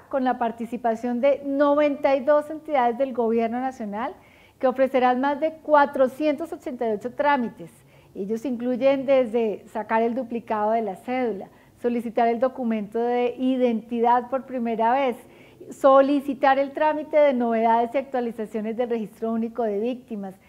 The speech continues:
recibir orientación en temas para restitución de tierras, obtener información sobre el estado de la situación militar, entre muchas otras posibilidades.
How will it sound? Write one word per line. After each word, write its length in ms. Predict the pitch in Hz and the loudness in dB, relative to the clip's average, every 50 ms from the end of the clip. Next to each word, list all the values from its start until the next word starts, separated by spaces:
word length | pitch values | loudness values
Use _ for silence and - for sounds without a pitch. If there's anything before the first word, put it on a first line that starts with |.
| - - _ _ _ - | -20 -20 _ _ _ 2
recibir 540 | 254 285 294 285 294 320 302 311 311 311 | 4 4 4 4 4 2 2 2 4 6
orientación 640 | 320 330 339 349 339 330 339 277 254 262 254 233 220 | 6 6 6 4 -2 -2 -2 -4 -2 -2 -2 -2 -2
en 160 | 240 233 233 | -2 -4 -2
temas 300 | - 285 277 262 277 269 | 0 0 0 0 -2 -4
para 240 | - 277 269 262 226 | -2 -2 -2 -2 -2
restitución 640 | 226 226 - - 202 - 220 208 - - 214 202 196 | -4 -6 -8 -12 -14 -12 -12 -10 -8 -8 -8 -6 -6
de 100 | 220 214 | -8 -8
tierras, 500 | - - 269 269 262 247 208 202 190 - - _ _ _ _ - - - | -6 -2 0 0 0 0 -2 -6 -8 -10 -16 _ _ _ _ -20 -8 -4
obtener 440 | 247 254 240 - 285 262 262 262 247 | -4 -4 0 2 2 2 2 2 0
información 720 | 269 254 - 294 277 254 254 254 247 254 - 262 254 240 | 0 0 0 -2 -2 0 0 -2 -2 -2 -4 -4 -2 -2
sobre 180 | 254 269 262 277 | -2 0 0 0
el 120 | 269 247 | 0 0
estado 560 | 233 220 - - - 262 233 240 247 262 269 | -2 -4 -4 -2 0 2 4 6 6 6 4
de 100 | 269 269 | 2 0
la 120 | 269 262 247 | 0 -2 -4
situación 540 | 254 240 214 - 220 208 - - 214 214 214 | -6 -8 -10 -8 -8 -8 -6 -8 -6 -4 -4
militar, 540 | 233 240 262 254 226 - 240 247 254 - - - - - _ - | -4 -4 -6 -6 -4 -2 -2 -2 -2 -4 -10 -20 -20 -20 _ -4
entre 440 | 254 262 262 247 285 285 285 277 269 | -2 0 0 0 2 2 2 2 0
muchas 720 | 277 - 277 285 302 320 330 339 339 - 311 294 294 320 | -2 -4 -4 0 2 2 2 0 0 -2 -2 -2 0 0
otras 320 | 294 285 285 269 269 269 - | -2 0 0 -2 -6 -6 -6
posibilidades. 720 | - 247 247 247 240 226 226 202 208 208 208 196 190 180 | -6 -6 -6 -4 -4 -4 -4 -2 -2 -2 -2 -2 -4 -8